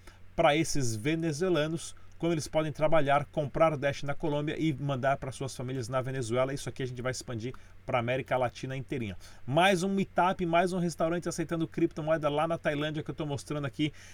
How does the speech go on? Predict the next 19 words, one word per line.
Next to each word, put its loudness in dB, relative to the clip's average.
Comunidade 2
nova 4
lá 4
na 0
Tailândia, 0
né, 0
que -8
recebeu 0
fundos -2
pra 0
tá 2
organizando. 2
A 2
galera 4
mandando -2
muito 0
bem 0
a 0
ver. -2